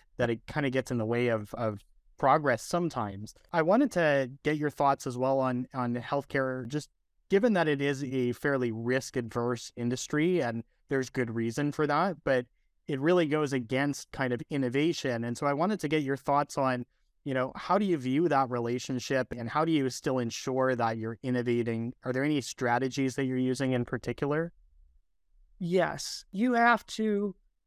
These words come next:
Speaker 2: I think, appreciate the level of complexity that you are working in. A-, and that means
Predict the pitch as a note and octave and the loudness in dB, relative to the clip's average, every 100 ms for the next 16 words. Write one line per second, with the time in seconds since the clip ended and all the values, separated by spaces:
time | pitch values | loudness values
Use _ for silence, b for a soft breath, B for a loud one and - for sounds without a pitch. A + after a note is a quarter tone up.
0 | _ G3 E3+ A#3 A3 F#3+ F#3 - - - | _ -6 -2 0 -2 -2 -6 -8 -8 -2
1 | A3+ G#3 G#3+ F#3 E3+ D#3+ D#3+ - - _ | 0 0 0 2 2 0 -4 -12 -20 _
2 | _ _ _ _ E3 D#3+ F3 E3+ G3 G3+ | _ _ _ _ -6 0 2 4 2 4
3 | G#3 G#3 - - F3 E3+ D3 _ _ _ | 2 0 -4 0 2 2 -2 _ _ _
4 | - - F3 - F3+ F3 - - D3+ C3+ | -14 -4 -4 -2 0 0 0 -4 -2 -2
5 | C3+ C#3+ _ _ _ _ F#3 F#3 F3 E3+ | -6 -8 _ _ _ _ -4 0 2 2
6 | D#3 C#3 - D3 C#3+ E3+ D#3 F3+ - G3 | 0 -4 -8 -6 -6 -8 -4 -4 0 -2
7 | F#3+ G#3 G#3 G3+ G#3+ C4 G#3+ F3 E3+ - | 2 2 2 2 2 4 2 0 -2 -6